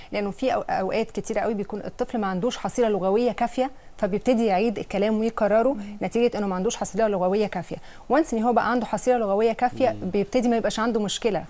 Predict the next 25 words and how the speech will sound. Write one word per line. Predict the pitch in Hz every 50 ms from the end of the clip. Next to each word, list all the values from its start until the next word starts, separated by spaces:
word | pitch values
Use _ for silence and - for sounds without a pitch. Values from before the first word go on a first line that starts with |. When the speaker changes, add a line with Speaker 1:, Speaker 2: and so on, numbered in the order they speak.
| - -
Speaker 1:
فهي | 185 175 214 226 226 - - - - - - -
أصلًا | 247 - 269 233
مش | 233 240 -
تأتأة. | - 190 - - 214 185 170
Speaker 2:
مم. | 165 214 202 202 208 - - -
Speaker 1:
مين | 226 262 262
اللي | 240 220
يقدر | 220 220 202 208
يحكم | 220 208 - - 202
في | 180 -
حاجة | 180 - 190 175 185
زي | 165 175 170 165
دي؟ | 160 185 196 180
هو | 196 202
دكتور | 190 190 - - 214
Speaker 3:
صحيح. | 190
Speaker 1:
أمراض | 196 190 185 170
التخاطب. | - - 170 - - - - - -
Speaker 3:
صحيح. | - 117 104 - 104 - - - - - - -
طب | - 113
في | - - 190 175 170
أي | 165 151
نسبة | 156 160 - 143 139
معينة | 135 127 120 123 131 135 127 123 120 110
إنه | 113 110 113 113 110 107 110 110